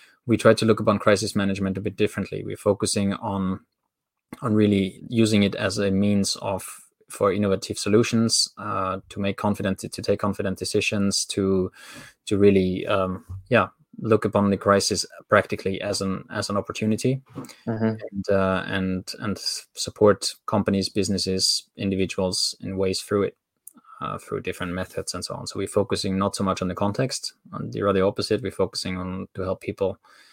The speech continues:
Speaker 1: to, uh, understand what's their scope of influence, and based on that,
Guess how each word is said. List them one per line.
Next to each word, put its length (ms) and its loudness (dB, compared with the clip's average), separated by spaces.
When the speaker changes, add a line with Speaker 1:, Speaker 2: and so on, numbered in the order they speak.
Speaker 1:
to, 320 2
uh, 360 2
understand 380 0
what's 140 0
their 140 2
scope 220 0
of 120 -4
influence, 560 0
and 120 -6
based 240 -2
on 120 -6
that, 160 -6